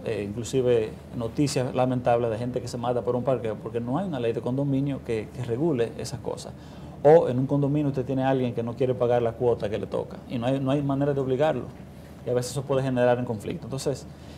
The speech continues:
son cositas pequeñas que cuando usted las junta, pueden, hacen cosas grandes y, y pienso que de cara al futuro habrá que trabajar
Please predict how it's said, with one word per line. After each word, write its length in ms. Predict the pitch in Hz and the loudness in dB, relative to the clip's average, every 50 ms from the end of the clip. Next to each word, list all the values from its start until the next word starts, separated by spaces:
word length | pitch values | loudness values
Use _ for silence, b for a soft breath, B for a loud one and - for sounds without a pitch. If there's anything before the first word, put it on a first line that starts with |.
| B B | B B
son 160 | - - 190 - | -10 -10 -6 -4
cositas 320 | - 214 226 208 214 208 | -2 2 4 6 6 8
pequeñas 400 | 214 190 202 190 180 165 156 151 | 8 8 8 8 8 6 6 4
que 60 | 147 | 4
cuando 120 | 143 139 127 | 4 4 4
usted 160 | 131 165 170 | 6 4 4
las 140 | 175 170 165 | 4 4 6
junta, 460 | 180 170 156 143 127 135 135 143 - - - - | 6 6 6 6 4 0 -2 -2 -4 -10 -4 4
pueden, 460 | 127 135 147 160 156 147 139 123 - - - - - - - - | 6 8 8 8 6 4 0 -2 -4 -6 -10 -12 -14 -12 -12 -10
hacen 180 | 139 - 143 | -8 -8 -6
cosas 220 | 139 151 143 160 147 | -4 -2 0 4 6
grandes 400 | 147 143 131 120 120 127 123 127 | 6 6 6 6 2 0 -2 -2
y, 20 | 123 | -4
y 580 | 117 117 117 127 120 117 117 113 107 104 101 101 - - - - - - - - - - - - - - - | -4 -4 -4 -4 -4 -2 -2 -2 -2 -4 -6 -8 -12 -16 -18 -18 -18 -18 -18 -18 -16 -16 -16 -16 -18 -8 -4
pienso 220 | - 139 147 165 | -2 -2 2 4
que 80 | 156 160 | 4 4
de 80 | 147 135 | 6 6
cara 220 | 147 147 156 160 | 8 8 8 8
al 60 | 156 | 6
futuro 540 | 135 147 143 131 156 160 160 151 143 139 - | 4 2 0 2 4 4 6 6 6 6 4
habrá 300 | 123 120 123 127 135 127 | 4 4 4 2 2 2
que 100 | - 143 | 0 0
trabajar 480 | - - 139 131 127 131 139 135 135 | 2 4 4 4 4 4 2 0 0